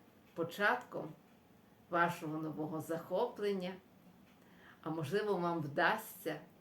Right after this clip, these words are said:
колись навіть вивести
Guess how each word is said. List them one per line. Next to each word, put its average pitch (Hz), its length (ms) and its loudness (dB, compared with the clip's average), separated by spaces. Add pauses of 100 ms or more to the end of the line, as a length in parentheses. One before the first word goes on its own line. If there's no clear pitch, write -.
(480)
колись 165 480 0 (680)
навіть 151 380 0
вивести 175 760 -2